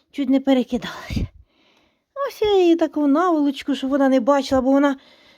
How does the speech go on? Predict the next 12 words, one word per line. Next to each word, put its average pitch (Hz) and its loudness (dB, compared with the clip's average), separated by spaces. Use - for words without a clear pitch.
доходжу 302 0
до 285 2
поворота, 294 0
до 240 0
нашого, 226 -4
і 359 -4
все 330 -2
тікає. 202 -6
А - -14
це 480 -2
вже 539 0
всьо, 403 -4